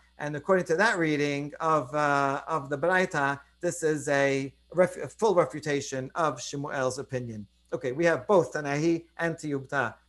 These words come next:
but really it can only be one or the other. Next. Ula bar Rav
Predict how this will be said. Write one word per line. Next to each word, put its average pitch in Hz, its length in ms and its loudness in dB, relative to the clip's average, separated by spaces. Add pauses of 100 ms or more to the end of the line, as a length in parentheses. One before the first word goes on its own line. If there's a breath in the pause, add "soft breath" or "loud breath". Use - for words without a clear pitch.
but - 160 -8
really 151 220 -2
it - 20 -10
can 127 100 -10
only 139 160 -6
be 127 140 -8
one 127 200 -6
or 123 120 -10
the 113 100 -10
other. 107 240 -12 (1040)
Next. - 300 -10 (260 soft breath)
Ula 220 340 4
bar 185 320 4
Rav 170 360 4